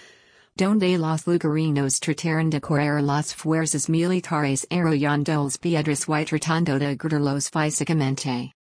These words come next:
Un video del evento capturó el momento en que los soldados recurren a arrojar piedras en un intento de mantener alejados a los lugarinos.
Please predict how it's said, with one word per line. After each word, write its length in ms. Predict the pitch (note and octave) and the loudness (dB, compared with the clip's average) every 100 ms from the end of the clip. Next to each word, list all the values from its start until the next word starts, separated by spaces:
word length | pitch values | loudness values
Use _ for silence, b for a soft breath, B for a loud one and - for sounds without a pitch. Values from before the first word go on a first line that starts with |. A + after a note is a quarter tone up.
| _ - | _ -2
Un 140 | G3+ G3 | 2 4
video 380 | G3+ F#3+ D3 | 4 4 2
del 240 | C3+ D3+ D#3 | 2 0 0
evento 360 | D3 D3 D3 | 0 -2 -2
capturó 560 | C#3 E3+ E3 - D3+ C#3 | -2 -2 -2 -2 0 0
el 180 | D3 D3 | 0 0
momento 460 | D3 D3+ D#3+ D#3 - | 0 0 0 0 0
en 200 | D3+ D3+ | 0 -2
que 260 | - D#3 | -2 0
los 240 | C#3+ C#3+ C3+ | 0 0 -2
soldados 720 | - D3 C#3 D3+ D3+ D3+ - | -2 -2 0 0 0 -2 -2
recurren 420 | D3 - F3+ D#3 | -4 0 0 2
a 100 | C3+ | 0
arrojar 600 | - E3 D#3 - D3 C3+ | -2 -2 -2 0 0 0
piedras 500 | - C#3+ D3 D3 - | 0 0 0 -2 0
en 120 | D#3 D3+ | 0 2
un 160 | D#3 | 2
intento 480 | D#3+ D3 F3 F3 E3 | 0 0 -2 0 0
de 100 | D3+ | 0
mantener 640 | C#3 D3+ - D#3+ D#3 D#3+ | 2 0 0 0 2 2
alejados 720 | C#3 D3 D3+ D#3 C#3+ C3+ C3+ | 0 0 0 0 0 0 -2
a 60 | C#3+ | 0
los 320 | C#3+ D3 D3 | 0 0 0
lugarinos. 880 | E3 D#3+ D#3+ D3+ C#3+ B2 B2 B2 | 0 0 0 0 0 -2 -4 -8